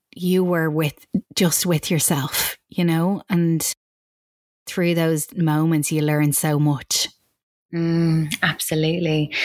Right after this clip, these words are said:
Speaker 2: And it's almost like, you know, if only we could see ourselves the way that others see us, if only for a moment, you know, if we could give ourselves the same amount of love and support that, that others give us.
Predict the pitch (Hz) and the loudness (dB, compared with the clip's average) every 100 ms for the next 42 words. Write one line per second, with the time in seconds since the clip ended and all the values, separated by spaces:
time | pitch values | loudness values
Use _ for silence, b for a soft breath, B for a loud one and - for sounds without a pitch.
0 | B - 202 196 196 196 190 - 185 180 | B -2 -4 -2 0 0 -2 -2 -2 0
1 | 180 175 - - 160 160 190 202 214 196 | -2 -6 -10 -6 -4 -2 -2 0 0 0
2 | 185 - 180 170 - _ _ _ _ _ | -2 -2 -2 -2 -6 _ _ _ _ _
3 | _ _ _ _ - - 277 254 220 240 | _ _ _ _ -8 -2 0 0 -2 -2
4 | 220 202 - 196 190 185 185 - 180 180 | -2 -2 -4 -2 0 0 -2 -2 -2 -2
5 | 175 165 - 247 - - 175 160 151 - | -2 -2 -4 -6 -8 -4 0 0 0 -2
6 | - - - - 196 190 202 180 180 175 | -4 -4 -2 -2 0 -2 -2 0 0 0
7 | 170 156 156 - 170 160 156 160 185 180 | 0 -2 -4 -6 -2 0 0 -2 -4 -4
8 | 180 180 180 175 175 180 170 160 - 165 | -4 -2 -2 -2 -2 0 0 -2 -6 -8
9 | - 185 180 175 170 170 165 180 170 160 | -4 -2 0 0 -2 -2 -4 -2 0 0
10 | 156 156 - 170 156 151 - - _ _ | -2 -2 -6 -2 -2 -2 -6 -12 _ _
11 | _ 151 151 156 - _ _ - - 160 | _ -4 0 -2 -4 _ _ -6 -4 -4
12 | 156 156 143 - - _ _ _ _ 156 | -2 -2 0 -2 -4 _ _ _ _ -6
13 | 151 147 151 - - | -4 -4 -2 -4 -4